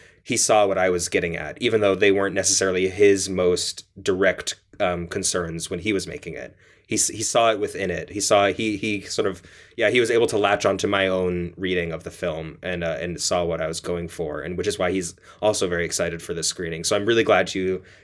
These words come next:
you said, you said, you, you know, shout out Topology of Sirens. It's a really great one. It's, think of Antonioni's, yeah, I mean, like I, like I said in, in the, my little description, it's like, it's Blowout meets nineties point and click adventure computer game.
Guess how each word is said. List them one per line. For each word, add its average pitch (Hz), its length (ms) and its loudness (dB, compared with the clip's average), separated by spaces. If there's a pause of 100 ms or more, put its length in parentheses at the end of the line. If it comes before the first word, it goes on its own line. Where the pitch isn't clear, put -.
you 98 80 -6
said, 92 420 -4
you 101 100 -8
said, 87 320 -4 (200)
you, 92 240 -2
you 95 120 -2
know, 90 140 -4
shout 90 240 -2
out 90 140 -2
Topology 87 460 -4
of 85 80 -6
Sirens. 82 380 -8
It's - 120 -14
a 95 40 -8
really 92 220 -6
great 85 240 -6
one. 85 220 -8
It's, 82 240 -10 (260)
think 139 240 0
of 117 340 0 (200)
Antonioni's, 113 720 4
yeah, 110 260 4
I 98 80 4
mean, 110 220 -2
like 110 180 4
I, 113 100 4
like 113 300 2
I 110 60 4
said 113 240 4
in, 104 120 -2
in 98 180 -4
the, 92 380 2
my 92 200 0
little 95 240 -4
description, 95 420 0
it's 92 140 0
like, 95 160 2
it's 101 240 0
Blowout 104 1080 0 (520)
meets 104 800 2 (420)
nineties 101 540 2
point 101 400 0
and 95 120 -4
click 98 200 2
adventure 92 400 0
computer 95 420 -2
game. 87 380 -6